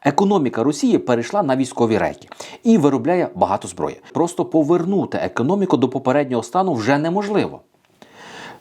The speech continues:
Тож, якщо в Україні встановиться мир або перемир'я, Росія продовжить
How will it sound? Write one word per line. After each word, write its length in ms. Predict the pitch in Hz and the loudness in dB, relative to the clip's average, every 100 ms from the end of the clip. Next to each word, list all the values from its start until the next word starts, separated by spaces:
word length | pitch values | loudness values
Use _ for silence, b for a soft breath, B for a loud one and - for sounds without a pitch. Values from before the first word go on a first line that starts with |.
| _ | _
Тож, 320 | 202 180 - | 4 4 2
якщо 240 | 147 - 285 | 2 4 4
в 80 | 247 | 4
Україні 500 | - 135 120 110 117 b - | 4 4 4 0 -6 b -8
встановиться 580 | - 139 240 262 - | -2 2 2 0 -2
мир 320 | 170 117 98 - | 0 0 0 0
або 200 | 110 202 | -2 -2
перемир'я, 580 | 220 185 95 87 82 - | -2 -4 -2 -4 -6 -4
Росія 360 | - 147 247 233 | 0 2 4 2
продовжить 760 | - 220 175 214 165 127 175 | 2 -2 2 4 4 0 -6